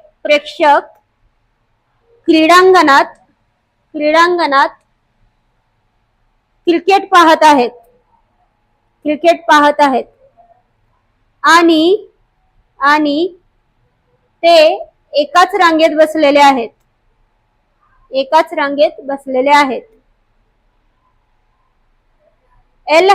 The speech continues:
हा, एल हा एम च्या, एल हा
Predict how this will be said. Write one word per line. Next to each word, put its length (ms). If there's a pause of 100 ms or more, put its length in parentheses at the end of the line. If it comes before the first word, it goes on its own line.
हा, 280 (2000)
एल 220 (100)
हा 180 (3000)
एम 280
च्या, 280 (1300)
एल 260
हा 220